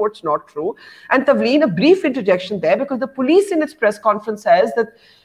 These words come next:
Disha was, and along with the other two, Nikita and Shantanu, was part of a WhatsApp group that she is the one who urged Greta Thunberg to delete the original toolkit, which called for a day of global protest on India's Republic Day. That's when Greta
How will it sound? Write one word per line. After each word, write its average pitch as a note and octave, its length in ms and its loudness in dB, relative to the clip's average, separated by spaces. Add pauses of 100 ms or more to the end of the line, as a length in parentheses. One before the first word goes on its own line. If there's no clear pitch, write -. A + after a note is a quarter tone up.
(160)
Disha C4+ 400 2
was, D4 240 -2
and G#3+ 180 2
along A3+ 320 4
with C4+ 140 -4
the A#3+ 100 0
other G3 220 2
two, G#3+ 240 -8
Nikita G#3 600 -2
and F#3+ 80 -4
Shantanu, F3+ 560 -4
was G#3+ 200 -4
part G#3+ 360 2
of C#4+ 140 -6
a B3+ 80 -2
WhatsApp F#3+ 600 0
group E3 420 -6 (200)
that A#3 160 -2
she - 280 -4 (240)
is B3+ 100 -2
the C#4 80 2
one A#3 240 0
who B3+ 120 -6 (160)
urged A3 220 0
Greta G#3+ 380 0
Thunberg G3+ 460 -2
to A3 180 -8
delete G#3 520 -2 (260)
the C4 120 -2
original A#3+ 440 -2
toolkit, G#3+ 480 -4
which G#3+ 240 -4
called A3+ 280 4
for A#3 220 0
a G3 220 0
day G#3+ 120 2
of A#3 140 2
global G3+ 300 0
protest G#3 420 -4
on G3 140 -6
India's F#3 320 -2
Republic E3 500 -4
Day. F3 300 -2 (220)
That's G#3 360 -2
when E4 200 2
Greta C4+ 280 2